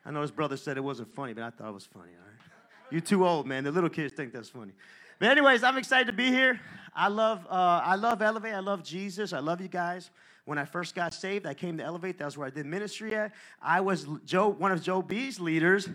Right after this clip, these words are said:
One of y'all might be the next Joe B. Joe B was sitting in y'all seat before. Do you get that? Do you get that, dude? He used to sit in these seats listening to preachers before he, I mean,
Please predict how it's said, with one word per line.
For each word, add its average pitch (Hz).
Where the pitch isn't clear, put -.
One 180
of 180
y'all 214
might 214
be 214
the 214
next 220
Joe 240
B. 294
Joe 262
B 320
was 311
sitting 277
in 269
y'all 294
seat 381
before. 240
Do 185
you 262
get 285
that? 349
Do 214
you 285
get 285
that, 330
dude? 381
He 320
used 339
to 285
sit 311
in 277
these 302
seats 359
listening 277
to 269
preachers 269
before 247
he, 262
I 214
mean, 233